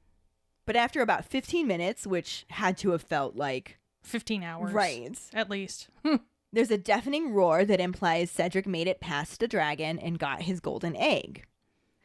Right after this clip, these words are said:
Speaker 1: So good on him. Bagman calls for the judge's marks,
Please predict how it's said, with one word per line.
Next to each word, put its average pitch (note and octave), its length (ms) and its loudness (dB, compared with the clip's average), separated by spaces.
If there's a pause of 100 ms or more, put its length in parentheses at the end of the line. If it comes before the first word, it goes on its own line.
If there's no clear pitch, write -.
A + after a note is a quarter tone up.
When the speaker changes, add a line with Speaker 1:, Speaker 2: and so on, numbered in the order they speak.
(160)
Speaker 1:
So F4+ 140 2
good F#4+ 180 2
on D#4+ 140 2
him. G3 180 -2 (1120)
Bagman G#3+ 420 2
calls F3+ 360 4
for F#3 140 -2
the F3+ 120 -2
judge's F#3 440 2
marks, C#3 540 -4